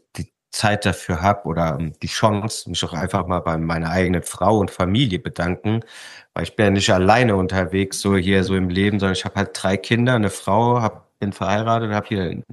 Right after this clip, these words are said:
Haus und tralala. Ähm, die muss mich ja auch <laughs> freigeben.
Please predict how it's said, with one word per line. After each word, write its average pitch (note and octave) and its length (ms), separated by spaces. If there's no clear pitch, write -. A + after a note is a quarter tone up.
Haus G#2 380
und G2 120
tralala. A2+ 680
Ähm, G#2+ 360
die F#2+ 80
muss F#2+ 240
mich G#2 120
ja D2+ 120
auch D#2 80
<laughs> - 20
freigeben. - 640